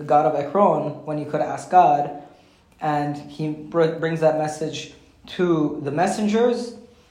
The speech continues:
who tell that to Achaziah.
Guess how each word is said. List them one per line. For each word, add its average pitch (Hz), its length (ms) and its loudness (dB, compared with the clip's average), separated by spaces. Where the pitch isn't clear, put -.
who 175 440 0
tell 180 240 4
that 175 320 4
to 220 560 0
Achaziah. 156 600 0